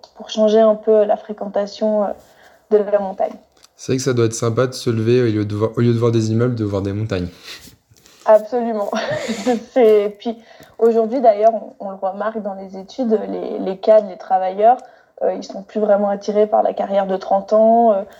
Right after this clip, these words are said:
Speaker 1: par le fait d'acheter un logement à vingt ans, d'épargner toute leur vie. Euh, maintenant, ce qu'ils veulent, c'est un cadre de travail attrayant,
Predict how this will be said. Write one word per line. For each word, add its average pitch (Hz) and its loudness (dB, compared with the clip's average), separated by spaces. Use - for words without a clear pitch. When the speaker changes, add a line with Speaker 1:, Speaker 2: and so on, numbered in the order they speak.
Speaker 1:
par 202 0
le - -10
fait 208 2
d'acheter 208 -4
un 190 -4
logement 208 0
à 190 2
vingt 196 -4
ans, 214 4
d'épargner 196 -6
toute - -20
leur 208 0
vie. 226 0
Euh, 190 4
maintenant, 196 2
ce 220 -6
qu'ils - -14
veulent, 208 4
c'est - -8
un - -4
cadre 208 2
de 208 2
travail 202 0
attrayant, 214 2